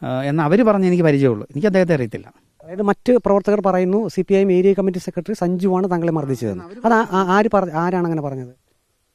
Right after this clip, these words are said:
Speaker 1: അല്ല, അവിടെ, ആ, എൻ-, ഈ, ആ, സ-, സക്കീർ ഹുസൈനോടൊപ്പം, ആ, കൗൺസിലർമാർ, എൻ്റെ സ്കൂളിൻ്റെ വാർഡിലുള്ളതാണ് സാബു, ആ, അതുപോലെ പി കെ അനീഷ്, ഇവരെല്ലാം എൻ്റെ അടുത്ത സുഹൃത്തുക്കളാണ്. അപ്പോൾ അവർക്കൊരു പ്രയാസമായി. അവരപ്പം,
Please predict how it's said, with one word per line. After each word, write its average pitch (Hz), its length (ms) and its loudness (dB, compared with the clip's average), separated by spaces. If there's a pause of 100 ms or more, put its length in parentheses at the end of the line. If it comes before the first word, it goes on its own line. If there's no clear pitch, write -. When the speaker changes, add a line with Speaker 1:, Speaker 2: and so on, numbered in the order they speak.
(200)
Speaker 1:
അല്ല, 208 260 -2
അവിടെ, 208 180 0
ആ, 185 960 0
എൻ-, 185 200 -4
ഈ, 185 260 -2 (140)
ആ, 160 500 -6
സ-, - 20 -8
സക്കീർ 165 300 -2
ഹുസൈനോടൊപ്പം, 156 680 0 (440)
ആ, 131 360 0
കൗൺസിലർമാർ, 147 560 0
എൻ്റെ 147 240 0
സ്കൂളിൻ്റെ 160 440 0
വാർഡിലുള്ളതാണ് 135 680 0
സാബു, 120 360 -2 (720)
ആ, 120 400 -6
അതുപോലെ 143 280 0
പി 147 260 -2
കെ 165 40 4
അനീഷ്, 127 360 -2
ഇവരെല്ലാം 175 500 -4
എൻ്റെ 190 120 2
അടുത്ത 175 140 0
സുഹൃത്തുക്കളാണ്. 156 640 -2 (840)
അപ്പോൾ 131 100 -2
അവർക്കൊരു 156 240 0
പ്രയാസമായി. 185 640 0 (220)
അവരപ്പം, 139 420 -6